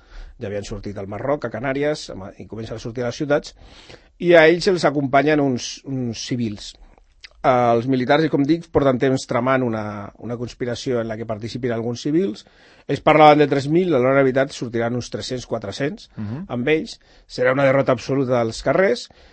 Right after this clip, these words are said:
Speaker 1: i llavors començarà un període de repressió sobre aquesta gent. Eh, els que són detinguts el mateix dinou de juliol, molts són afusellats a,
Speaker 2: Esta-,
Speaker 1: a
Speaker 2: estaven
Speaker 1: Montjuïc.
Speaker 2: assa-, estaven assenyalats, no és allò que t'hagin
Speaker 1: Sí.
Speaker 2: de venir a buscar a casa, ja, ja havia sortit tu, no?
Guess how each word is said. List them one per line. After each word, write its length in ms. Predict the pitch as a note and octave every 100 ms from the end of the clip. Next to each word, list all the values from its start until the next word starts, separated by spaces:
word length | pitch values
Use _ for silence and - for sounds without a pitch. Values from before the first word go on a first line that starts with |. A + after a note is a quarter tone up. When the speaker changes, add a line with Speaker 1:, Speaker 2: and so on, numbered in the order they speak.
| -
Speaker 1:
i 80 | C#3+
llavors 220 | C3+ C#3
començarà 320 | D#3+ D3+ C#3+
un 100 | C#3+
període 360 | D3+ C#3 C3+ D3
de 100 | C3
repressió 480 | A#2+ F#2+ - C#3
sobre 180 | A#2 G2+
aquesta 260 | G#2 G2 A#2+
gent. 260 | G2+ G#2 F#2
Eh, 720 | F2+ F#2+ F2 E2+ E2 D2+ -
els 100 | F2+
que 80 | -
són 140 | - A#2+
detinguts 400 | A#2+ B2+ B2 B2+
el 60 |
mateix 220 | A#2+ A#2 A#2
dinou 180 | B2
de 140 | A#2 A#2
juliol, 320 | A#2+ C#3 D3+
molts 200 | B2 A2+
són 100 | A#2+
afusellats 540 | A2 B2+ A#2 A#2 A2+ A#2+
a, 60 | A2
Speaker 2:
Esta-, 220 | A2 G2+
Speaker 1:
a 40 |
Speaker 2:
estaven 240 | G2+ G#2+ A2+
Speaker 1:
Montjuïc. 180 | B2 D#3+
Speaker 2:
assa-, 240 | A2+ -
estaven 260 | G#2 A#2 A#2+
assenyalats, 600 | A2+ A2+ G#2+ B2 B2+ F#2
no 80 | G#2+
és 60 | A2+
allò 120 | B2+
que 100 | B2+
t'hagin 260 | F2+ B2 B2
Speaker 1:
Sí. 40 |
Speaker 2:
de 60 | B2
venir 140 | A#2+
a 20 |
buscar 180 | A#2 -
a 20 | A2+
casa, 240 | D3+ B2
ja, 140 | A2 A#2
ja 260 | A2 A2
havia 200 | A2+ A#2
sortit 380 | A2+ B2 G#2 G2
tu, 180 | A#2 D3
no? 160 | G#2